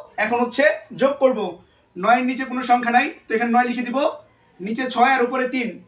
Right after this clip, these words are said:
ছয় আর তিন যোগ করলে হয় হচ্ছে নয়, তো এখানেও নয় লিখে দিব। পরে আছে নিচে দুই এবং উপরে ছয়, ছয় আর দুই যোগ করলে হয় হচ্ছে আট, তো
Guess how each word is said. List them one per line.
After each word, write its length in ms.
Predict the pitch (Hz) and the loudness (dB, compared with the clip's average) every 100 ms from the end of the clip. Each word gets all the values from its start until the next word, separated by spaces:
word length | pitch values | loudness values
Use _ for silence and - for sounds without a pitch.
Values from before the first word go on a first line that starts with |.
| _ - | _ 0
ছয় 160 | 220 254 | 2 4
আর 60 | 247 | 2
তিন 100 | 262 226 | -2 0
যোগ 100 | 233 | 2
করলে 140 | 262 254 | 4 4
হয় 120 | 233 233 | 4 4
হচ্ছে 180 | 233 262 240 | 4 2 4
নয়, 200 | 233 440 - _ _ _ | 2 2 -4 _ _ _
তো 20 | 214 | -2
এখানেও 220 | 226 247 269 | 0 2 4
নয় 120 | 247 247 | 4 2
লিখে 160 | 233 226 | -2 -4
দিব। 100 | 185 165 - _ _ _ _ _ _ | -4 -6 -10 _ _ _ _ _ _
পরে 160 | 202 240 247 | 0 2 2
আছে 140 | 254 233 | 0 -2
নিচে 160 | 240 262 220 | -2 -2 -2
দুই 120 | 269 247 | 2 4
এবং 120 | 240 247 | 4 2
উপরে 200 | 254 262 247 | 0 -2 2
ছয়, 220 | 233 180 170 _ _ _ | 4 4 0 _ _ _
ছয় 200 | - 247 262 | 2 4 4
আর 60 | 247 | 2
দুই 100 | 254 | 0
যোগ 100 | 226 233 | 0 2
করলে 160 | 254 247 | 2 4
হয় 120 | 226 233 | 4 2
হচ্ছে 200 | 233 277 285 240 233 | 2 0 2 4 4
আট, 100 | - - _ _ | 2 -10 _ _
তো 40 | _ | _